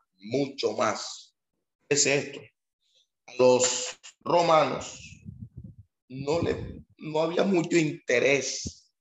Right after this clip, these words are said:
en lo, en las enseñanzas como tal.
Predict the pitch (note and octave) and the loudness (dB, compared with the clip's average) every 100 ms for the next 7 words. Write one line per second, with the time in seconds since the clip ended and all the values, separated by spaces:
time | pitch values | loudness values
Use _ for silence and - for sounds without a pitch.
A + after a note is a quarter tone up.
0 | _ - B2 A#2+ - - B2+ A#2+ G#2 F#2+ | _ -6 -2 -2 -2 -2 2 4 4 2
1 | - - - _ _ - - A#2 - - | -2 -4 -8 _ _ -14 -6 -6 -4 -2
2 | A#2 A#2+ C#3+ D#3+ D#3 E3 - A2 A2+ A2+ | 0 2 4 2 0 -4 -4 -8 -4 -4
3 | - A#2+ - - | 2 4 4 0